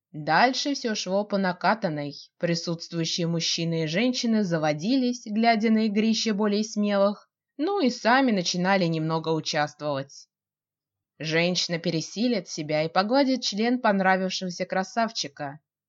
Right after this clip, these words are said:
а более смелые пару раз лизнут его. Мужчины пробовали на вкус промежности девочек.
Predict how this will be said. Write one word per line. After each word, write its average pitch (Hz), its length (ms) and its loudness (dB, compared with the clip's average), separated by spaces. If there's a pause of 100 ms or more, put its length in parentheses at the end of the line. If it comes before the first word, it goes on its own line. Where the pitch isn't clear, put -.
а 160 140 -2
более 165 380 2
смелые 190 500 0
пару 180 360 2
раз 220 260 2
лизнут 233 520 0
его. 165 440 -4 (640)
Мужчины 311 540 2
пробовали 233 560 4
на 160 160 0
вкус 233 340 -4
промежности 165 680 -2
девочек. 143 800 -6